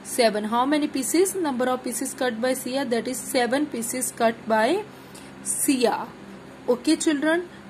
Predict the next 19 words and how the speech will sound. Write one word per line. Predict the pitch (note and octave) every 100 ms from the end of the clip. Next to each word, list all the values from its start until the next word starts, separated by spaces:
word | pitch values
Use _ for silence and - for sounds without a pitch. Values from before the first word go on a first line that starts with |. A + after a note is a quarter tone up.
| -
and | A#3
I | A#3+
hope | A3+ C4 C#4+
everyone | C#4+ A3 G3+ C#4 C#4+
understood | C#4 C4 B3 C4 C#4 C#4+
about | D4+ C4 B3+ A#3
that | C4+ B3+ A3+
division | A#3+ B3 A#3 C#4
of | C4
the | A#3+ C4
fraction, | C#4+ B3+ C4 C#4
how | C4 A3+
you | A3+ C4
have | C4 A#3+
to | A#3+
take | B3 A#3
the, | A#3+ A#3 A#3+ A3+
uh, | A#3 A#3+ A3+
reciprocal | A3 A3 B3 - C#4 C#4 D4